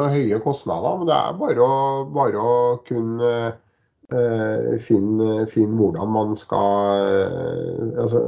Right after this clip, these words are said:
jeg, jeg må si at jeg ble jo imponert over han, han fra Twitter, han, han som startet Twitter. Han, hans første Twitter-melding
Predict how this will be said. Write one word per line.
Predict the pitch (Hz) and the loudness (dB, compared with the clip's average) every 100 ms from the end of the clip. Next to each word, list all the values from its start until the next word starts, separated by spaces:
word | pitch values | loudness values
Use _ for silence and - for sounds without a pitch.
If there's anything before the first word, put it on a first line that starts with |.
| 127 - | -4 -8
jeg, | 123 117 | -8 -2
jeg | 131 123 | 2 4
må | 110 | 4
si | 110 120 | 4 2
at | 117 | 4
jeg | 117 | 4
ble | 107 | 4
jo | 117 113 | 4 0
imponert | 120 110 101 117 | 0 0 0 0
over | 110 107 | 0 -2
han, | 107 - 113 | -4 -6 -6
han | 110 110 | -6 -2
fra | 120 - | -2 2
Twitter, | 107 - 175 196 | 0 0 0 2
han, | 143 147 147 123 | 2 0 0 -2
han | 123 123 113 | -2 -2 -6
som | 117 | -8
startet | - 117 - - | 2 2 2 -2
Twitter. | 107 95 - - _ _ _ _ _ _ - | -2 -2 -6 -6 _ _ _ _ _ _ 0
Han, | 123 143 151 160 - | 2 2 -2 -4 -14
hans | - 139 143 - | -2 -2 -2 -2
første | 160 - - 117 | -2 -2 -2 -2
Twitter-melding | - 110 - 95 95 98 175 | 2 -2 0 -2 0 0 0